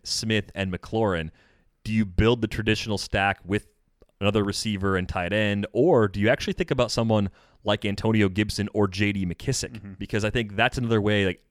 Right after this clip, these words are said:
Speaker 1: ordinarily on an eleven-game slate on a Sunday, I'm not trying to connect a pass-catching running back to my quarterback stack.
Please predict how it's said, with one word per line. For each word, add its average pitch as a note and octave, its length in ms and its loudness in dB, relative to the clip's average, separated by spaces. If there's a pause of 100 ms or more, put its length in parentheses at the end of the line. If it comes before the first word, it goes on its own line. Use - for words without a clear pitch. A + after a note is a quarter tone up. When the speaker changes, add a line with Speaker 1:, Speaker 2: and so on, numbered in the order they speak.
Speaker 1:
ordinarily B2 600 4
on F2 120 -2
an D#2+ 140 -6 (140)
eleven-game G#2 600 2
slate G2+ 280 0
on F2+ 80 0
a E2 40 -4
Sunday, F#2+ 520 -2 (480)
I'm G#2 120 0
not A2+ 180 2
trying G#2 280 2
to F2 220 0 (140)
connect G#2 300 -2
a F2 60 -4
pass-catching G#2+ 840 -2
running G2 260 0
back D#2 300 -6 (260)
to - 80 -6
my E2 140 -2
quarterback F#2+ 540 2
stack. D2 420 -8